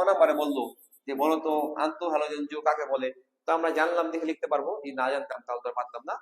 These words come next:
তো আন্তঃহ্যালোজেন যৌগটা তোমরা জানলা। আরো একটা ইম্পর্টেন্ট ডেফিনেশন আছে গ্রুপ সতেরোতে, সেটা হলো অসামঞ্জস্যতা বিক্রিয়া। অসামঞ্জস্যতা বিক্রিয়া বা ডিসপ্রপোর্শনেশন রিঅ্যাকশন,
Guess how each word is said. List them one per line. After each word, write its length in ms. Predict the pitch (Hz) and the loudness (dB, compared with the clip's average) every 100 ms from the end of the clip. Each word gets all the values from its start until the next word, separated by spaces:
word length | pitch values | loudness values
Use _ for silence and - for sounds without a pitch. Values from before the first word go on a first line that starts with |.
| _ | _
তো 40 | 139 | -8
আন্তঃহ্যালোজেন 560 | 139 - 156 135 131 127 | -8 -6 -6 -4 -4 -6
যৌগটা 300 | 135 135 135 | -6 -4 -6
তোমরা 200 | 131 131 | -6 -4
জানলা। 260 | 123 139 214 - _ _ _ _ | -4 0 -2 -2 _ _ _ _
আরো 180 | 147 160 | 6 6
একটা 160 | 240 233 | 6 6
ইম্পর্টেন্ট 380 | 220 185 170 143 | 6 6 4 4
ডেফিনেশন 380 | 156 160 151 139 | 2 0 -6 -6
আছে 160 | 139 | -6
গ্রুপ 180 | 127 131 131 | -6 -6 -6
সতেরোতে, 380 | 143 147 202 269 - _ _ _ - | -8 -6 -2 -2 -4 _ _ _ -16
সেটা 180 | 143 | -10
হলো 200 | 143 156 262 - - - | -6 -2 -2 -4 -14 -14
অসামঞ্জস্যতা 960 | 180 226 254 240 233 - 147 147 160 - | 0 0 2 2 2 2 0 -2 -2 -2
বিক্রিয়া। 420 | 151 147 - 110 - _ _ _ _ _ _ _ _ _ _ _ _ _ | -2 -6 -10 -14 -16 _ _ _ _ _ _ _ _ _ _ _ _ _
অসামঞ্জস্যতা 840 | 165 208 - 208 208 151 147 160 147 | 2 2 0 -2 -2 -2 -4 -4 -4
বিক্রিয়া 400 | 147 143 117 - _ _ _ _ | -4 -6 -12 -12 _ _ _ _
বা 60 | 131 | -4
ডিসপ্রপোর্শনেশন 1300 | 127 196 233 - - 226 220 208 - 190 190 190 196 165 | -2 -2 -2 -4 2 4 6 4 4 -2 -2 -2 -6 -2
রিঅ্যাকশন, 440 | 151 123 - - | 0 0 -4 -20